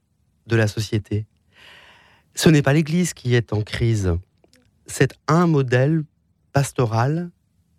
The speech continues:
de vie d'Église. Et c'est très différent. De fait, ce modèle,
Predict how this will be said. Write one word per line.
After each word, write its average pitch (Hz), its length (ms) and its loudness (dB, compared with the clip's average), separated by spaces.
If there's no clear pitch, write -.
de 113 120 -2
vie 113 260 0
d'Église. 87 540 -4
Et 107 80 2
c'est 110 160 -4
très - 200 -4
différent. 110 480 -6
De 143 120 4
fait, 208 220 2
ce - 100 -4
modèle, 151 560 4